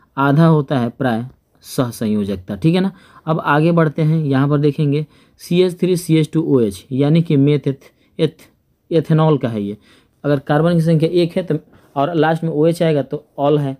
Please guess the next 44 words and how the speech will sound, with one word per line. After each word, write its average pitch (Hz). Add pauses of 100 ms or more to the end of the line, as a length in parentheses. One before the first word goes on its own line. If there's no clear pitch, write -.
(220)
यानी 151
अल्कोहल 151
ग्रुप 147
का 139
है, 127 (240)
तो 151
मेथेनॉल 147
हो 151
सकता 143
था, 135 (260)
लेकिन 151
यहाँ 156
सी 170
एच 180
थ्री 180
सी 165
एच 160
टू 165
ओ 151
एच 160
है, 143
यानी 139
कि 151
एथेनॉल 147
है। 131 (280)
सी 165
एच 170
थ्री 160
ओ, 151
सी 160
एच 170
थ्री 139
किस 170
प्रकार 151
के, 143
समायोगी 143
है, 139 (380)
तो 143
ये 143
है 135
क्रियाशील 131
समावयी, 110 (140)
ठीक 165
है। 185